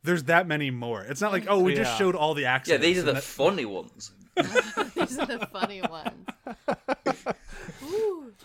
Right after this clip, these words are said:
Speaker 2: Oh,
Speaker 1: But
Speaker 2: yeah. No, it, it, it is funny watching those bloopers, especially with the, the, just the scope of these stunts. And at my age now, feeling a bit of unease as I laugh. Like, "Oh, ha, ha, uh, ha, ha,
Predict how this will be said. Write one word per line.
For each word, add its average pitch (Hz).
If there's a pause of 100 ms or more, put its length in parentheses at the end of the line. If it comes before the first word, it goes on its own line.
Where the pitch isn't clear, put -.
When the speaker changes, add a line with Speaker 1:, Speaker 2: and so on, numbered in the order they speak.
(120)
Speaker 2:
Oh, 151
Speaker 1:
But 131
Speaker 2:
yeah. 127
No, 135 (420)
it, 220
it, 220
it 202
is 226
funny 185
watching 143
those 139
bloopers, 127
especially 143
with 135
the, 123
the, 127 (140)
just -
the 117
scope -
of 131
these 120
stunts. 123 (600)
And 156 (100)
at 151 (100)
my 139
age 131
now, 127
feeling 127
a 120
bit 127
of 127
unease 123
as 131
I 135
laugh. 135 (360)
Like, 123
"Oh, 180
ha, 185 (180)
ha, 160
uh, 160
ha, 147
ha, 160